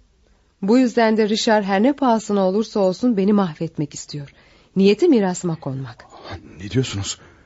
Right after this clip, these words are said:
Speaker 2: E, bundan emin misiniz?
Speaker 1: Ne yazık ki öyle Michel. Ancak dün geceden beri,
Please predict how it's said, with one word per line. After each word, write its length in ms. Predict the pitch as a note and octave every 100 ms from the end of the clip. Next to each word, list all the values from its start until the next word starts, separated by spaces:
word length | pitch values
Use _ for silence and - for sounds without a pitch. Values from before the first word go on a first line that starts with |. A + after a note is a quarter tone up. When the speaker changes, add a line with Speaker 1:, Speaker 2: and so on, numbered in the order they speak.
| _ _ -
Speaker 2:
E, 20 | - - _ _ -
bundan 240 | G#2+ F#2+
emin 200 | G2+ D3
misiniz? 440 | A#3 - A2+ - - _ _ F3
Speaker 1:
Ne 120 | G3+
yazık 360 | G#3 F3 F#3
ki 100 | -
öyle 200 | F#3+ F3
Michel. 360 | E3 D#3+ E3 D#3+ _ _ _ _ - _
Ancak 400 | G#3+ C4 C#4+ C#4+
dün 140 | C4+ C#4+
geceden 480 | C#4 B3 A3+ A3 G3+
beri, 300 | F#3 F#3+